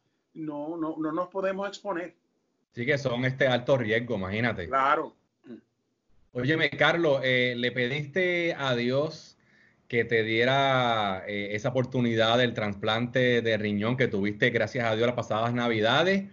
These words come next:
Speaker 2: Eh, ¿le pediste a Dios que te diera salud y vida para poder vivir tantos momentos, en especial vivirte y gozarte como lo estás haciendo con tu nieta?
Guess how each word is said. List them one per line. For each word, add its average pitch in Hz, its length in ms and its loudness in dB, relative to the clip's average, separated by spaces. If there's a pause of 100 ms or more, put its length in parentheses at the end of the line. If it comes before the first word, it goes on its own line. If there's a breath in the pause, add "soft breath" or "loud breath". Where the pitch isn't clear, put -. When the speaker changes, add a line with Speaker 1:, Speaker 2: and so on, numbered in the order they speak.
(640 loud breath)
Speaker 2:
Eh, 123 480 2
¿le 127 160 2
pediste 143 340 0
a 170 40 4
Dios 180 260 2
que 180 140 -2
te 147 140 0
diera 151 260 0
salud 151 420 0
y 151 120 -2
vida 147 460 2
para 117 280 0
poder 123 440 2
vivir 135 520 -4
tantos 160 420 0
momentos, 143 640 0
en 127 80 2
especial 123 560 0
vivirte 131 720 -2
y 127 140 0
gozarte 131 520 0
como 135 140 -2
lo 120 80 -2
estás 127 180 -2
haciendo 135 500 -2
con 131 180 -4
tu 120 140 -6
nieta? 165 600 2